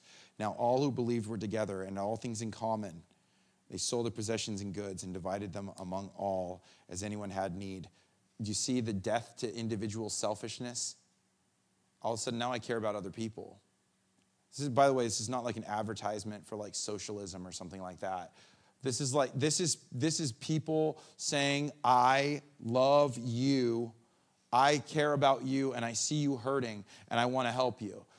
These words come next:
So whatever I have, you have. Whatever you, whatever is something that you need, I've got, and if I got it, I'll give it to you." This is people who genuinely care about one another. Like, you know,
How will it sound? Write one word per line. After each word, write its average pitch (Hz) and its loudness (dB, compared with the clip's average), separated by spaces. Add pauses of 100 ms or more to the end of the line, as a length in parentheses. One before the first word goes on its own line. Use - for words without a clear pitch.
(120)
So 139 -2
whatever 160 10
I 165 12
have, 170 8 (360)
you 160 4
have. 110 6 (460)
Whatever 151 8
you, 156 6
whatever 156 6
is 139 0 (100)
something 160 0
that 131 -4
you 147 2
need, 151 0 (160)
I've 127 2
got, 139 0
and 143 2
if 135 6
I 156 10
got 139 6
it, 170 6
I'll 143 8
give 135 -2
it 147 -4
to - -6
you." 82 -10 (1700)
This 156 2
is 170 4
people 185 2
who 160 4
genuinely 160 2
care 147 0
about 120 2
one 107 -2
another. 92 -6 (1900)
Like, 127 4 (220)
you 113 -4
know, 127 -2